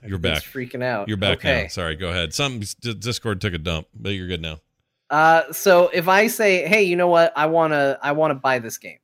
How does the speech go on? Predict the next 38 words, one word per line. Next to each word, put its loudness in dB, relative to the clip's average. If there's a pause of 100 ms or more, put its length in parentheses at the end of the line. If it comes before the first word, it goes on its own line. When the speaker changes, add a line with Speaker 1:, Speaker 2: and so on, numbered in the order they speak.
(140)
Speaker 2:
I -2
want, -4
no -6
matter 0
what -2
they 0
decide -2
to -14
do, -6
I -4
wanna -6
make -14
sure -16
that -14
I -10
own -14
this -20
game." -20
Speaker 1:
Mm-hmm. -10 (120)
Speaker 2:
I -4
can -10
do -4
that, 0
and -6
as -2
a -18
part -2
of -12
having 0
Game -6
Pass, -10 (640)
I -2
get -4
a -4
discount -12
on -20
that. -20 (220)
Speaker 1:
Right. -14